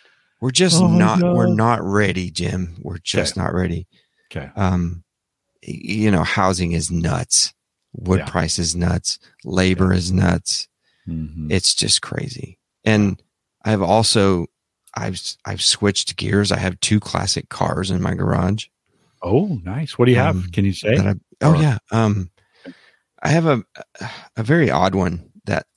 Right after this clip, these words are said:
Speaker 1: some of your guys may know. It's a, uh, fifty-six Continental Mark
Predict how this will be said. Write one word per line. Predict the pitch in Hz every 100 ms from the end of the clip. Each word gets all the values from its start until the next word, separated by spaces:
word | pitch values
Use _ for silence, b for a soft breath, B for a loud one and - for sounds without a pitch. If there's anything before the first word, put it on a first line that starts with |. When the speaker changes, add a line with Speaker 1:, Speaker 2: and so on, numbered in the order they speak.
| _ _ -
Speaker 1:
some | - 104
of | 104
your | 92
guys | 92 90 90
may | 90 87
know. | 90 87 87 90
It's | 85 92 -
a, | - 90 85
uh, | 87
fifty-six | - 123 - 95 - 98 - - -
Continental | - 101 92 98 92 92 92 87 _ -
Mark | 92 92 -